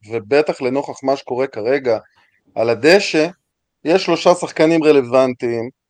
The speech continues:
מבחינתו, שלמעשה עוד לא היו להם כמעט דקות בהפועל באר שבע, או בכלל לא היו להם,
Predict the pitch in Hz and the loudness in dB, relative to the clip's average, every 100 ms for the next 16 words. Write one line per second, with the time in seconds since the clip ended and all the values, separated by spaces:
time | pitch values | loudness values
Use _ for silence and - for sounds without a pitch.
0 | - 127 - 143 135 - 110 110 113 _ | -8 -8 -4 -2 -2 -4 -4 -4 -6 _
1 | _ _ _ - - 147 147 143 - 147 | _ _ _ -10 0 4 4 2 0 -2
2 | 151 156 160 - 214 220 214 196 196 226 | 2 4 2 2 2 4 2 2 4 4
3 | 214 208 180 180 165 151 151 143 135 127 | 6 4 2 0 0 0 0 0 0 0
4 | 139 127 123 123 160 175 170 147 170 170 | 0 -2 -4 -4 -6 -2 -2 -2 4 6
5 | 170 147 139 127 120 | 6 4 2 0 0